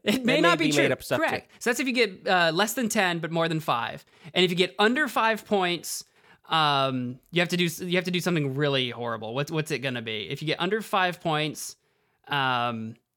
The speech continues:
Speaker 1: what are we thinking? So, something like
Speaker 2: If it's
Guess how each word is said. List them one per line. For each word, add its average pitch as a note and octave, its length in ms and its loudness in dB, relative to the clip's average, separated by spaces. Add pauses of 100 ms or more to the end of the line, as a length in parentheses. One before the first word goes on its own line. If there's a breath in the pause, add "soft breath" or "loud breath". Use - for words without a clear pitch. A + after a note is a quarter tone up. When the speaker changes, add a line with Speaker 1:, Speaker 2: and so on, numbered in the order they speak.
(400)
Speaker 1:
what D#3 120 -4
are D#3 40 0
we D3 100 0
thinking? A#2+ 500 -4 (240)
So, - 260 -4
something E3 460 -4
like - 280 -4 (640)
Speaker 2:
If D#3+ 160 -4
it's G#3+ 180 0